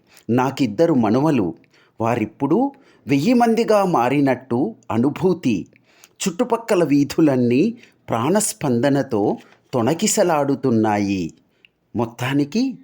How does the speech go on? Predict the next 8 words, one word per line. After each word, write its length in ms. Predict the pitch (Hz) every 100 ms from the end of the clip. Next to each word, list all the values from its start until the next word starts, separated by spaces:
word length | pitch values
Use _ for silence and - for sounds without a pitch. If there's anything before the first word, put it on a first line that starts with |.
| _ -
పిల్లలు 540 | 117 147 156 110 196 - _ _ -
నా 200 | 127 117 -
దారిలోకి 600 | 110 104 151 190 190 -
వచ్చారు. 680 | 120 107 - 123 107 95 78 - _ _ -
కాదు, 400 | - 160 202 156 - _ _ -
నేను 580 | 120 120 110 135 214 151 107
వారి 300 | 127 131 110
లోకంలోకి 1000 | 107 151 165 214 170 131 - 104 147